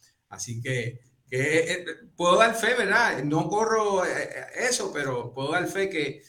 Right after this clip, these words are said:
que, que ver estos, estos sitios en Puerto Rico a través en una bicicleta, o sea, en, en una mountain bike, de show.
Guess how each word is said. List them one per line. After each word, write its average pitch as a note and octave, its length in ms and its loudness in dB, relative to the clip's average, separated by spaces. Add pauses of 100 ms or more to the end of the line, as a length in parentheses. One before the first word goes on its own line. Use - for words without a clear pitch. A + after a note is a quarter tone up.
(300)
que, C3+ 580 -4 (180)
que C3 640 -6 (140)
ver E3 440 -2
estos, F3+ 760 -8
estos D3 320 -8
sitios F#3 260 -4
en F3 120 -6
Puerto D#3+ 280 -4
Rico F3 300 -6
a A#2+ 100 -2
través A#2+ 340 -4
en D3+ 140 -4
una D3+ 160 -4
bicicleta, C#3 640 -6
o A2+ 60 -6
sea, C3 300 -4
en, C3+ 200 -4 (180)
en B2+ 120 -10
una C3+ 140 -2
mountain B2+ 360 -4
bike, D3 300 -4 (280)
de A#2+ 160 -6
show. C3 380 -2